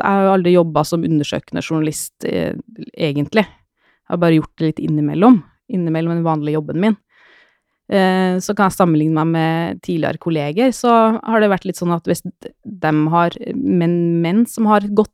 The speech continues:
prosjekt, da, dem går til sjefen og sier, «Du, her har jeg en god sak. Skal ikke jeg få lov til å jobbe med det nå i de neste to månedene, og bare jobbe med den saken?» Mens jeg og min kvinnelige kollega, da, som,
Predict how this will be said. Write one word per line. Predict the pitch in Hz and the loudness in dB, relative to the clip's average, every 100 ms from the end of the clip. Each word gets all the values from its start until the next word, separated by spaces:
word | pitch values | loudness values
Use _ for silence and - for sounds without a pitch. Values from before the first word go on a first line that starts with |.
| - | 0
prosjekt, | 254 294 - | 0 0 0
da, | 202 | 2
dem | 185 247 | 4 4
går | 208 202 | 2 0
til | - | 0
sjefen | 160 160 180 | 0 0 -2
og | |
sier, | 196 202 | 0 4
«Du, | 254 190 - | 4 4 2
her | 240 | 4
har | 220 214 | 6 4
jeg | |
en | 190 | 4
god | 180 - | 2 4
sak. | 170 165 - - _ _ | 2 0 -4 -20 _ _
Skal | - 202 | -2 0
ikke | 302 | 2
jeg | 254 | 2
få | - 196 | 4 2
lov | 185 | 4
til | 202 | 6
å | 190 190 190 185 | 6 8 6 6
jobbe | 170 165 175 | 4 4 2
med | |
det | 165 156 160 | 2 2 2
nå | 156 160 | 4 4
i | 160 165 165 | 4 4 2
de | 160 165 | 0 -2
neste | 160 - | -2 -4
to | 165 170 | -4 0
månedene, | 170 160 156 170 - | 2 4 2 0 -4
og | 202 | 0
bare | 220 170 160 | 2 4 2
jobbe | 160 | 2
med | 156 | 0
den | 147 | 0
saken?» | - 151 180 170 - _ _ _ _ _ _ _ 196 | 0 0 2 0 -2 _ _ _ _ _ _ _ -2
Mens | 185 - - | 0 -2 -12
jeg | - 175 175 | -2 2 4
og | 180 | 4
min | 175 170 175 175 180 | 4 2 0 0 -2
kvinnelige | - 190 170 160 160 | -4 -4 -2 -2 -2
kollega, | 180 160 160 185 | -2 -2 -2 -2
da, | 254 | -2
som, | 240 202 | -2 -2